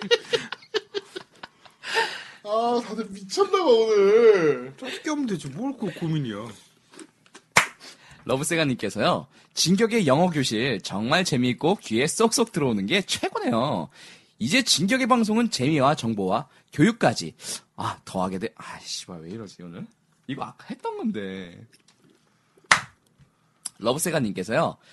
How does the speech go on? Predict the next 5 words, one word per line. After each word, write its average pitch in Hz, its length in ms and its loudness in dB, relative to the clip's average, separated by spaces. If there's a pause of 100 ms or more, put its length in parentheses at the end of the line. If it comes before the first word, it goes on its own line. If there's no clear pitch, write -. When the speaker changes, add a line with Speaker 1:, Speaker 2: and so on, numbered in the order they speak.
(220)
Speaker 3:
진격의 226 600 4
영어 175 240 4
교실 98 480 -6
정말 123 460 -2
재미있고 117 680 0